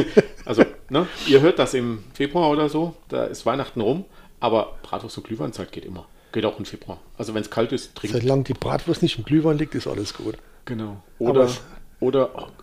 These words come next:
Speaker 1: oh
Speaker 2: Hm?
Speaker 1: Gott, ich hab, den muss ich jetzt noch loswerden. Vor kurzem ein Bild gesehen. Du weißt, dass du ganz tief gefallen bist, stand da als Überschrift. Und dann hab ich, de-, auf dem Bild war ein Mann in meinem Alter und der hat sein
Speaker 2: Also
Speaker 1: Bier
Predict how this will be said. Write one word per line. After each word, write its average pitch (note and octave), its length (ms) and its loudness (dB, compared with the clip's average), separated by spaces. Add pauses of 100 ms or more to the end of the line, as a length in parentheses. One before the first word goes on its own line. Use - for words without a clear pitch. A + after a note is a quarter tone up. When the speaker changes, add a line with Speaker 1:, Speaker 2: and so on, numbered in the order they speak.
(120)
Speaker 1:
oh - 40 -6
Speaker 2:
Hm? D4 60 0
Speaker 1:
Gott, G4 180 -4
ich - 140 -18
hab, - 80 -16 (420)
den A2 120 -2
muss A2+ 160 -6
ich - 40 -8
jetzt - 160 -8
noch G#2+ 100 -8
loswerden. G2+ 440 -8 (140)
Vor - 180 -10
kurzem D3 260 -2
ein - 40 -8
Bild B2 200 -2
gesehen. D3 380 0 (1700)
Du G#2+ 100 -4
weißt, C#3 280 2
dass D3+ 120 -2
du D3 100 -2 (100)
ganz C#3+ 260 2
tief - 240 -6
gefallen B2 380 -6
bist, F3 180 -6
stand C#3 220 -4
da A#2 60 -4
als - 120 -10
Überschrift. B2 460 -6 (640)
Und G#2 140 -8
dann A2+ 160 -4
hab D3 160 -8
ich, - 160 -14 (160)
de-, B2 120 -4
auf A#2+ 120 -12
dem G#2 140 -10
Bild C#3 260 -2
war A2+ 100 0
ein G#2+ 160 -6 (800)
Mann B2+ 380 0
in B2+ 240 -6
meinem G#2 300 -4
Alter E3 320 -6 (920)
und G2 100 -12
der G#2 60 -6
hat A2+ 160 -6
sein G2 200 -6
Speaker 2:
Also G2+ 100 -6
Speaker 1:
Bier C#3+ 200 2